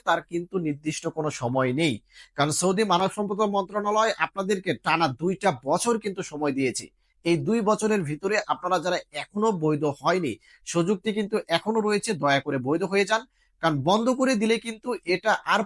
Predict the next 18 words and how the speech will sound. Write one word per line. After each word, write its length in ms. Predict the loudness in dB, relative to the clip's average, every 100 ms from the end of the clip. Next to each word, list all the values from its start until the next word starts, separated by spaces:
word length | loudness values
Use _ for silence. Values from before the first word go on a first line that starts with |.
| 0
পরবর্তীতে 720 | 2 2 0 -2 -4 -2 -4 0
এই 120 | -2
সুযোগটা 460 | -2 -4 -6 -4 -4
কিন্তু 280 | -4 -2 0
আপনাদেরকে 540 | 0 -2 -4 -6 -6
কখনোই 520 | -4 -4 -2 -2 -2 -4 _ _ -10
দেবে 280 | 0 0 2
না। 200 | -2 -8 _ -20 _ _
এবং 320 | 2 2 2
যারা 220 | 2 4 4
আমিন 300 | 4 2 -2
মঞ্জিল, 280 | -6 -6 -6
সাওয়াক্কাস 680 | 0 0 0 -2 -2 -4 -6
আপনাদের 480 | -4 -2 -2 0 0
ভুল 240 | 0 0
সিদ্ধান্তের 600 | 0 -2 -2 0 0 0
ভিতরে 300 | -2 -2 2
আছেন, 280 | 2 2 -2